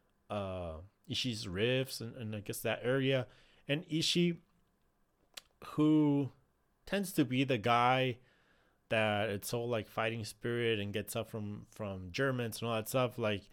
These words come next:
this was just, like, a masterclass of selling by Ishii. He's a fantastic seller, and this match had a lot of, of selling. And so it was just a, mostly back and forward. I mean, White, it, it was, like,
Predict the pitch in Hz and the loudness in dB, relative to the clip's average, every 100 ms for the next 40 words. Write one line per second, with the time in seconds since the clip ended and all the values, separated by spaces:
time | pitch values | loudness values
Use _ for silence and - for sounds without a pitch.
0 | _ _ _ _ _ 151 160 143 - 139 | _ _ _ _ _ 0 2 2 2 0
1 | 139 120 107 104 104 - 107 113 104 95 | 2 0 0 -2 -2 -4 -6 -4 -4 -4
2 | 101 - 107 101 98 98 90 92 - 107 | -8 -6 -4 -4 -4 -6 -6 -6 -4 -4
3 | 101 127 127 123 104 123 117 - - - | -6 -6 -4 -4 -2 -2 -2 -6 -6 -4
4 | 110 113 117 - 101 95 92 104 107 110 | 0 0 -2 -4 -6 -6 -6 -6 -6 -6
5 | 101 98 - 107 87 90 95 104 98 - | -6 -6 -6 -4 -4 -4 -4 -4 -6 -10
6 | 95 - 107 104 117 110 - _ _ _ | -10 -4 -2 -2 -4 -8 -20 _ _ _
7 | _ _ _ 120 113 135 127 123 117 - | _ _ _ -6 0 4 4 4 2 -2
8 | - _ _ _ _ _ 135 143 135 180 | -14 _ _ _ _ _ 0 2 4 2
9 | 180 170 147 135 156 151 131 110 107 120 | 4 -2 0 0 2 2 2 2 -2 -2
10 | - 107 - 110 110 110 110 101 110 104 | -4 -6 0 2 4 2 0 -4 -6 0
11 | 107 110 117 _ _ _ _ _ 120 123 | 2 2 -2 _ _ _ _ _ -4 -2
12 | 123 123 131 | -2 2 0